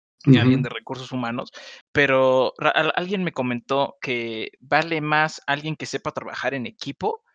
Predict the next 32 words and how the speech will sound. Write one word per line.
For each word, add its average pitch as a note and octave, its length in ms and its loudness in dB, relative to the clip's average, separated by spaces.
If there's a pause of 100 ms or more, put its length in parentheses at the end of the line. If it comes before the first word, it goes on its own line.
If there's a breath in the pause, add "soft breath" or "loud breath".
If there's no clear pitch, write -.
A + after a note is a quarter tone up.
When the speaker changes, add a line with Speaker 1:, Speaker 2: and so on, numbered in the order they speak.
(320)
Speaker 1:
a B2 60 0
alguien C3 240 -2
que B2 100 -10
sea B2+ 180 -2
el B2 140 -6
mejor A#2 540 -4 (220)
haciendo B2+ 400 -4
una A#2+ 140 6
Speaker 2:
Sí. A2 60 4
Speaker 1:
cosa, A2+ 380 -8 (380)
¿no? D3 280 4
O A2+ 80 8
Speaker 2:
Sí, A2 80 6
por C3 240 6
mucho. B2+ 260 6
Speaker 1:
sea, B2+ 580 0 (300)
y, A#2 1120 -12
y, A#2 360 -10
y, - 40 -12
y D3 140 -2
realmente E3+ 640 0
sí, - 380 -12
pues - 160 -10
sí C#3+ 80 -8
se G#3+ 160 -8
ve, D#3+ 440 -10
sí, - 260 -14
sí - 200 -12
se D3+ 160 -4
ve B2+ 240 -6
eso. B2 480 -6 (640 soft breath)
Entonces, C3 580 -10